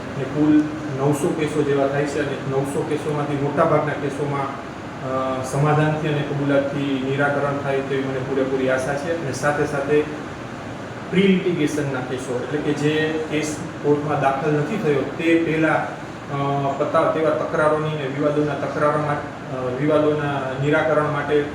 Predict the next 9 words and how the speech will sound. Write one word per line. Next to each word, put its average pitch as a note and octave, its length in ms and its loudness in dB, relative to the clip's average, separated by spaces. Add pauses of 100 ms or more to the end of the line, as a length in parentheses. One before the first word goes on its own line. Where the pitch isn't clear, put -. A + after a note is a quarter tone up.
(1080)
પ્રી D#3 180 4
લિટિગેશનનું D3 600 2
આયોજન C#3 360 2
કરવામાં D3 380 2
આવેલું D3+ 240 0
હોય D#3 120 -2
છે D3+ 300 -6
અને C#3+ 600 -4
જેમાં D3 520 0